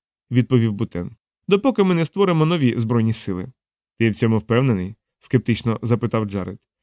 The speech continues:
«Тільки но ти наділиш їх свідомістю. Навіщо тобі їм надалі допомагати? Чи плануєш притримати свій дарунок,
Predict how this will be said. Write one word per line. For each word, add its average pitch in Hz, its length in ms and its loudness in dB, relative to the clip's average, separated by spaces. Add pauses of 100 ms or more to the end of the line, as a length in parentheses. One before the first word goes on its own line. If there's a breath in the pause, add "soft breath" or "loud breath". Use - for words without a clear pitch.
(220)
«Тільки 127 300 2
но 120 120 4
ти 123 120 0
наділиш 117 480 2
їх 113 100 -2
свідомістю. 110 680 -2 (360)
Навіщо 120 440 2
тобі 120 320 2
їм 131 320 4
надалі 117 320 2
допомагати? 120 680 0 (520)
Чи 123 140 0
плануєш 123 400 4
притримати 120 560 2
свій 123 200 0
дарунок, 113 480 0